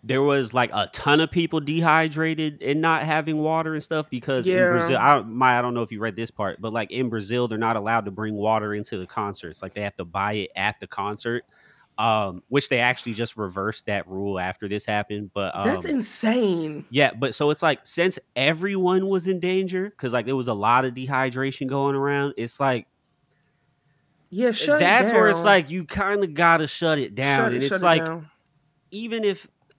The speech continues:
Speaker 1: I don't know, it's like someone, like, in Taylor's ear, like, "Hey, like, it's getting crazy out here. Like, we might have to,"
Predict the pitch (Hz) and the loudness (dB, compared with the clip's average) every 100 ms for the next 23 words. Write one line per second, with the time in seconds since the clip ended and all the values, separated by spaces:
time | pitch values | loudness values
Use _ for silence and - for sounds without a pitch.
0 | - 180 190 180 185 185 165 165 151 - | 2 2 2 -2 -2 -2 -4 -4 -6 -8
1 | _ _ _ _ _ _ _ _ _ _ | _ _ _ _ _ _ _ _ _ _
2 | _ 135 - 180 185 175 165 156 135 - | _ -10 -2 2 2 0 2 2 2 -8
3 | _ _ _ _ - 147 131 156 160 147 | _ _ _ _ -10 -8 -8 -8 -6 -6
4 | 117 98 101 127 151 160 175 - 226 98 | -6 -10 -10 -6 -6 -6 -10 -8 -6 -6
5 | - 151 160 147 131 123 _ 107 110 123 | -4 0 2 0 -2 -6 _ -8 -8 -8
6 | 110 120 139 135 123 160 170 160 143 131 | -8 -4 -4 -4 -4 -2 -2 -2 -4 -2
7 | 127 117 131 127 120 113 98 117 127 123 | -2 -4 -6 -4 -2 -4 -4 -6 -4 -4
8 | 127 127 123 127 117 110 | -4 -4 -4 -6 -6 -8